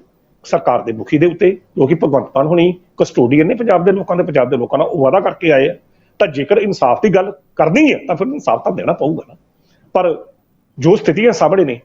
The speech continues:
ਲੱਗਦਾ ਕਿ ਪੰਜਾਬ ਸਰਕਾਰ ਦਾ ਜਿਹੜਾ ਲੀਗਲ ਸੈੱਲ ਆ ਉਹ ਸ਼ਾਇਦ ਹਾਈ ਕੋਰਟ ਦੇ ਵਿੱਚ ਪੈਰਵੀ ਕਰਨ ਤੋਂ ਪੂਰਨ ਤੌਰ ਤੇ ਅਸਮਰੱਥ ਆ, ਉਹਦੇ ਕੋਲ ਹੈ ਹੀ ਕੱਖ ਨਹੀਂ ਗੱਲ ਕਰਨ ਨੂੰ, ਤਾਂ ਜੋ ਇਹ ਜਿਹੜੇ ਲੋਕ ਨੇ,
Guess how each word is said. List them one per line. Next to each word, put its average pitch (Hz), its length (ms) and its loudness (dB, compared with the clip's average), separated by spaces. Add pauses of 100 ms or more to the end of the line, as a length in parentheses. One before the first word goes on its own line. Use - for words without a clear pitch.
(100)
ਲੱਗਦਾ 131 580 0 (680)
ਕਿ 185 100 2
ਪੰਜਾਬ 151 340 2
ਸਰਕਾਰ 160 300 0
ਦਾ 170 80 -4
ਜਿਹੜਾ 156 140 -4
ਲੀਗਲ 156 320 0
ਸੈੱਲ 139 320 0
ਆ 107 80 0 (380)
ਉਹ 180 60 4
ਸ਼ਾਇਦ 151 280 0
ਹਾਈ 120 200 -2
ਕੋਰਟ 151 220 0
ਦੇ 175 80 4
ਵਿੱਚ 156 360 0 (580)
ਪੈਰਵੀ 160 280 2
ਕਰਨ 160 200 0
ਤੋਂ 175 100 -2
ਪੂਰਨ 156 380 0
ਤੌਰ 151 160 0
ਤੇ 175 140 -2
ਅਸਮਰੱਥ 139 480 0
ਆ, 156 200 0
ਉਹਦੇ 165 140 0
ਕੋਲ 190 120 2
ਹੈ 113 140 -4
ਹੀ 135 80 -4
ਕੱਖ 190 240 0
ਨਹੀਂ 190 120 0
ਗੱਲ 147 140 0
ਕਰਨ 147 180 -4
ਨੂੰ, 165 120 -8
ਤਾਂ 135 180 2
ਜੋ 175 300 2 (200)
ਇਹ 170 120 4
ਜਿਹੜੇ 170 200 0
ਲੋਕ 139 300 -4
ਨੇ, 151 180 -6